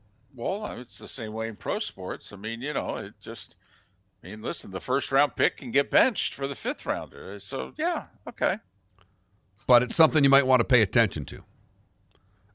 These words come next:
Speaker 2: And the other thing out there this morning, I believe that I saw that Michael Irvin is, is now suing his accuser.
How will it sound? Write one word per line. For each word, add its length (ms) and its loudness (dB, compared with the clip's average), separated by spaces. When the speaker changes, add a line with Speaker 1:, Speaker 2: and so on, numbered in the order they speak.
Speaker 2:
And 160 8
the 80 6
other 180 8
thing 240 2
out 200 4
there 100 6
this 220 -2
morning, 200 2
I 60 6
believe 300 2
that 100 4
I 80 4
saw 220 2
that 100 0
Michael 300 2
Irvin 240 4
is, 180 -2
is 260 2
now 160 2
suing 400 0
his 160 0
accuser. 600 0